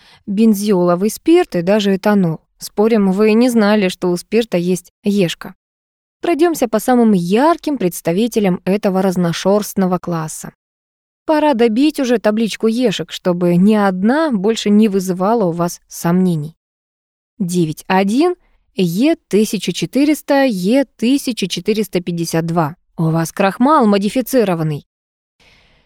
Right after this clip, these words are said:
Крахмалы у нас обозначаются номерами от Е тысяча четыреста до Е тысяча четыреста пятьдесят два.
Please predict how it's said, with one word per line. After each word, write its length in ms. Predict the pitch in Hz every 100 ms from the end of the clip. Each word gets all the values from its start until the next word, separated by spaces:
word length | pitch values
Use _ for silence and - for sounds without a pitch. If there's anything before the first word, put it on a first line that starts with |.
| _
Крахмалы 440 | 277 269 349 359
у 60 | 226
нас 220 | 233 240
обозначаются 720 | 185 170 175 - 294 285 -
номерами 640 | 180 170 170 214 339 359 359 -
от 300 | 196 185 180
Е 380 | 170 196 247
тысяча 500 | 165 - 214 170 -
четыреста 640 | 156 - 294 311 233 - 180
до 160 | 180
Е 320 | 185 170 254 320
тысяча 540 | - 240 285 233 -
четыреста 520 | - - 226 240 -
пятьдесят 580 | 190 175 170 170 170 170
два. 300 | 160 143 120